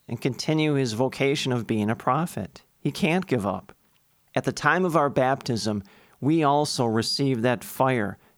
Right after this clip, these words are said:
in our heart. And it's a fire that we can't ignore or deny. It's a fire that reminds us of our first baptismal role that we have to live out, and that is of prophet.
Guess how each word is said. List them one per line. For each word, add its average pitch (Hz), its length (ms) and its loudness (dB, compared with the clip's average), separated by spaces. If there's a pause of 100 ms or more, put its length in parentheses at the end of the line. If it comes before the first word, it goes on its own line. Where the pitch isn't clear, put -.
(100)
in 135 120 2
our 135 200 4
heart. - 500 -4 (640)
And 135 100 -2
it's 131 120 -4
a 143 60 2
fire 170 400 2
that 151 160 2
we 143 100 2
can't 156 420 -2
ignore 131 540 2
or 117 60 0
deny. 123 580 0 (500)
It's - 200 -4
a 151 60 0
fire 180 360 2
that 160 140 2
reminds 147 580 0
us 101 220 -2
of 131 120 0
our 131 180 2
first 147 600 -2 (220)
baptismal 131 680 0
role 131 300 2
that 107 160 0
we 120 120 0
have 120 140 0
to - 80 -4
live 120 280 2
out, 131 380 0 (500)
and 139 180 0
that 143 220 2
is 131 240 2
of 127 280 0
prophet. - 760 -4